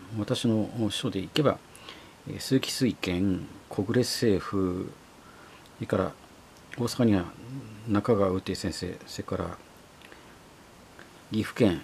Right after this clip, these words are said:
えー、には、えー、松下志道先生、えー、まあ、その他にもですね、教育書道連盟でいけば、えー、小山天秀先生ですとか、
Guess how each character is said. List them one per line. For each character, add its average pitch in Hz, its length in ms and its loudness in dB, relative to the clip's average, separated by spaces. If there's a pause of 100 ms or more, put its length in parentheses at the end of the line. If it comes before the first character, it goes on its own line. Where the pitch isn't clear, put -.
(160)
え - 20 -8
ー、 98 140 0 (2000)
に 135 120 8
は、 98 180 4 (360)
え 101 220 -4
ー、 - 20 -2
松 101 240 0
下 - 160 0
志 107 140 -2
道 98 140 0
先 82 180 -4
生、 - 180 -10 (840)
え 95 100 -8 (800)
ー、 117 80 2
ま 120 60 8
あ、 113 40 6
そ 120 140 2
の 123 80 6
他 117 180 2
に 92 60 2
も 87 100 0
で 80 100 -6
す 76 40 -6
ね、 90 300 -2 (240)
教 127 140 4
育 110 80 -2
書 127 160 0
道 120 160 4
連 117 160 6
盟 95 120 4
で - 120 -4
い 117 120 -10
け 120 140 2
ば、 95 280 2 (1000)
え - 20 -4
ー、 95 60 -6 (2750)
小 127 100 8
山 127 160 10
天 120 180 6
秀 85 180 -2
先 85 160 -2
生 - 140 -6
で 92 120 -8
す - 80 -12
と - 100 -12
か、 92 320 -2